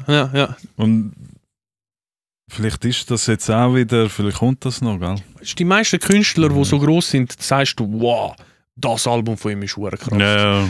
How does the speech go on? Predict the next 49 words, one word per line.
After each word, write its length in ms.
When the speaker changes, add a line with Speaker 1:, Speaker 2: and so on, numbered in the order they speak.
Speaker 1:
Sag 320
mal 200
ein 260
T-Dollar 680
Sign 260
Album 340
oder 280
ein 360
Speaker 2:
Kenn 100
Speaker 1:
T-Dollar 420
Speaker 2:
ich 100
mal. 140
Speaker 1:
Sign 20
Song. 220
Es, 180
es, 100
es 160
gibt 260
nichts, 340
weißt 220
du, 40
es 80
ist 160
so, 260
Speaker 2:
Ja, 460
ja. 40
Speaker 1:
keine 260
Ahnung. 300
Speaker 2:
Ich 240
Speaker 1:
Es 140
Speaker 2:
habe 100
ihn 60
Speaker 1:
ist 160
Speaker 2:
nie, 80
Speaker 1:
verdammt 240
komisch. 260
Speaker 2:
ich 60
habe 140
ihn 100
immer 200
nur 180
so 240
auf 80
Features 520
von 160
Künstlern, 540
die 120
ich 120
kenne. 480